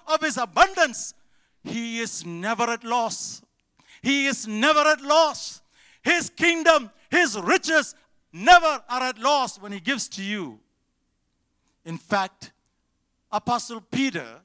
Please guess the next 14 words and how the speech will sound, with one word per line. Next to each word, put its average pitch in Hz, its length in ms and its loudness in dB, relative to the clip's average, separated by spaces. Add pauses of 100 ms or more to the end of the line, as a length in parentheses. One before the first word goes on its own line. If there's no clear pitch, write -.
(220)
writing 220 680 -6 (240)
to 240 380 -4 (420)
the 202 100 -6
chur-, 196 380 -8
to, 202 300 -12
uh, 175 200 -6 (200)
writing 247 340 -2
to 208 120 -12
the 196 100 -6
church 190 340 -8 (640)
or 180 140 -4
writing 220 380 -4
to 180 180 -8
us, - 280 -12